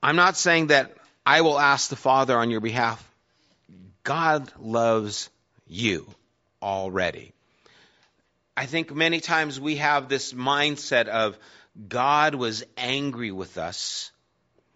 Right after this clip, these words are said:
and then Jesus came and s-, made it so that God isn't angry anymore with us. That kind of mentality.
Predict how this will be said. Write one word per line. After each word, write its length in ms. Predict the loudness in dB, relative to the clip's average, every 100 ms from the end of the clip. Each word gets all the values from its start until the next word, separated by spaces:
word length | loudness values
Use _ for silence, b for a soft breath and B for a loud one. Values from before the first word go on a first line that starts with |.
| b b _
and 160 | -6 -2
then 340 | 0 0 -2
Jesus 640 | -4 -2 0 0 -2 -2 -4
came 600 | -4 -4 -4 -4 -8 -12 _ _ _ _ _ _ _ _ _ _ _
and 260 | -8 -6 -6
s-, 420 | -8 -10 -12 -16 -8
made 320 | 0 0 0
it 100 | -2
so 140 | -2
that 220 | -2 -2
God 500 | 0 2 4 2 -4 -10
isn't 400 | -8 -8 -10 -14 -6
angry 460 | -4 -4 -8 -14 -14
anymore 580 | -14 -12 -12 -12 -14 -16 -20 _ _
with 220 | -12 -12 -12
us. 420 | -14 -12 -12 -14 _ _ -6
That 220 | -6 -6
kind 200 | -10 -8
of 80 | -8
mentality. 720 | -12 -14 -12 -12 -12 -18